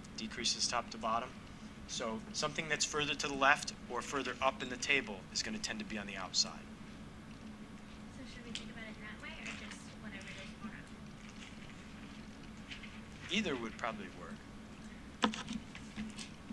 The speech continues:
Speaker 1: Okay, step three. Subtract two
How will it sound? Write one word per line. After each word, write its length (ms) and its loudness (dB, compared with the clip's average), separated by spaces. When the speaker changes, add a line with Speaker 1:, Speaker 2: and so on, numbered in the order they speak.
Speaker 1:
Okay, 200 12
step 200 12
three. 200 6
Subtract 880 12
two 480 12